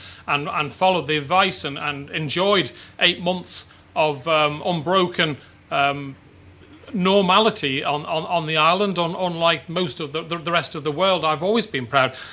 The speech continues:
I, I would point out that at no time did we go out to the media saying, "Look at what we've done." It was the media, um,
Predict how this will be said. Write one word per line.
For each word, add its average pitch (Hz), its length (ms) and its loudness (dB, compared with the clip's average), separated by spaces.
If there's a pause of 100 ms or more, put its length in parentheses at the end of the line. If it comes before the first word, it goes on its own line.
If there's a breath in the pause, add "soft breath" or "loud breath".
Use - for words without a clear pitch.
(160 loud breath)
I, 170 220 8
I - 20 10
would 156 220 0
point 196 320 6
out 185 240 4
that 160 200 2 (220 loud breath)
at 175 140 2
no 180 240 4
time 170 260 4
did 135 140 -6
we 214 180 6
go 165 220 4
out 143 180 2
to - 100 -4
the 143 60 -2
media 151 460 2 (180 loud breath)
saying, 160 300 0
"Look 160 220 -2
at 160 100 -8
what 165 220 -2
we've 156 260 -4
done." 175 280 0 (220 loud breath)
It 175 160 0
was 151 140 -8
the 165 120 -4
media, 165 480 4 (160)
um, 151 420 0